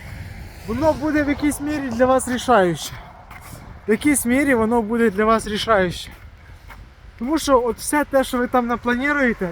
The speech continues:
більш за все ви його по-настоящему хочете втілити в життя. От все те, що ви там наплануєте. Через то думайте,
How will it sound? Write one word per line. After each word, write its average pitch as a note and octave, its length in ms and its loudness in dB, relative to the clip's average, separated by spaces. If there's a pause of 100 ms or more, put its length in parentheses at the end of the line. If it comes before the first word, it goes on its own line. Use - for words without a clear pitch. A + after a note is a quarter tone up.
більш B3+ 200 2
за A#3+ 80 0
все C4 280 4
ви A#3+ 100 2
його A#3+ 140 4
по-настоящему C4 880 -4
хочете B3 320 -6
втілити B3 500 -4
в F3 60 -4
життя. E3 360 -6 (560)
От F#3+ 140 -10
все A#3 360 2
те, B3 300 -2
що A#3+ 160 -4
ви G3+ 100 -4
там A3 280 -4
наплануєте. G3+ 800 -4 (1600)
Через A#3+ 260 -2
то - 160 -4
думайте, B3 640 -2